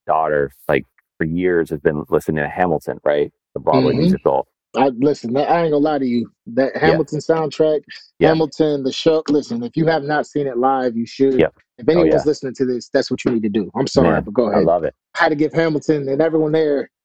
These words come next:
Speaker 2: you had to
Speaker 1: <laughs>
Speaker 2: give them the flowers because that's one of the dopest things I've ever seen in my life.
Speaker 1: It's amazing. I'm with you. I'm with you. And, like, we listen to it all the time. You hear, and always pulling out stuff, whether it's history related,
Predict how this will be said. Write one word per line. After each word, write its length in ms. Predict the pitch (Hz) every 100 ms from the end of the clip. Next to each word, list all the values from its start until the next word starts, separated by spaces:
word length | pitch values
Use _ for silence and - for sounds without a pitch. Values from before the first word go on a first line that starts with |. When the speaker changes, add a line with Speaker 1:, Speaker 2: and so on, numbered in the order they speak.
| _ -
Speaker 2:
you 100 | 156
had 100 | 156
to 80 | 156
Speaker 1:
<laughs> 20 |
Speaker 2:
give 120 | 151
them 80 | 147
the 40 | 135
flowers 460 | - 143 120 110
because 320 | - 113 117 107
that's 300 | 131 - 131
one 180 | 120 123
of 60 | 120
the 80 | 113
dopest 380 | 127 120 113 -
things 180 | 113
I've 120 | 113 110
ever 140 | 101
seen 200 | - 110
in 80 | 104
my 60 | 101
life. 160 | 101
Speaker 1:
It's 160 | 101 -
amazing. 480 | 82 78 78 76 71 _ -
I'm 160 | 113 123
with 160 | 139 -
you. 140 | 67 -
I'm 100 | 95
with 160 | 92
you. 80 | 78
And, 100 | 90
like, 180 | 80 71 _ -
we 80 | 95
listen 240 | 98 92
to 100 | 87
it 40 | 76
all 140 | 60
the 100 | -
time. 300 | 131 123 107
You 80 | 87
hear, 240 | 104 110
and 220 | 101 90 - -
always 460 | 101 123 127 123
pulling 340 | - 127 117 110
out 160 | 95
stuff, 280 | - 113 -
whether 180 | 78 76
it's 120 | -
history 460 | 113 113 - 113 117
related, 580 | 113 113 113 117 113